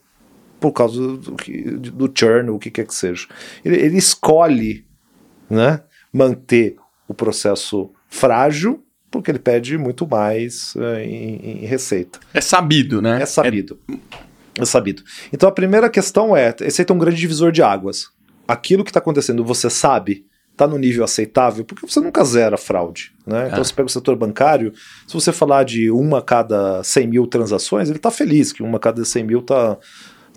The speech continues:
Speaker 1: tá, tá, tá fraudada,
Speaker 2: Tá tudo
Speaker 1: tá,
Speaker 2: bem.
Speaker 1: tá aceitável. Agora, se você tem uma A P I exposta, aquele um pra cem mil pode passar pra um pra mil imediatamente,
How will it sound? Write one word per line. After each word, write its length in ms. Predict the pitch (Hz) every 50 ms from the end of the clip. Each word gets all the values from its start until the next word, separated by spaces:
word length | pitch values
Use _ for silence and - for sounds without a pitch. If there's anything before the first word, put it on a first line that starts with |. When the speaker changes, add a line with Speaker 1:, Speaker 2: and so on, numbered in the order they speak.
| _ -
Speaker 1:
tá, 240 | 123 117 107 107
tá, 220 | 101 - - 107 107 - _ _
tá 100 | - 135
fraudada, 400 | - - 139 120 120 117 104 98
Speaker 2:
Tá 60 | 95 107
tudo 180 | 143 160 165
Speaker 1:
tá, 60 | 147
Speaker 2:
bem. 240 | 120 113 110 147 -
Speaker 1:
tá 100 | - 143
aceitável. 680 | 143 143 - 165 165 165 - 110 104 98 101 104 101 - _ _ _ _
Agora, 440 | - 147 143 127 117 95 85 - _ _ _ _ _ _ _ _ _ _ _ -
se 120 | - -
você 160 | 185 185 -
tem 100 | - 226
uma 180 | 214 202 175 151
A 40 | 135
P 140 | - - 127
I 80 | 113
exposta, 760 | 107 - - - - - 123 147 147 - - - - 107 104
aquele 280 | 110 - - 120 117 127
um 100 | 131 143
pra 160 | - 131 117
cem 200 | - - 120 110
mil 160 | 113 123 131
pode 200 | 131 139 131 -
passar 260 | - 127 - - 139
pra 160 | - - 135
um 100 | 135 135
pra 200 | 131 - 139 120
mil 440 | 107 110 110 117 139 147 131 117 104 110
imediatamente, 920 | 127 127 131 117 120 127 123 - 127 110 104 98 95 98 - - - -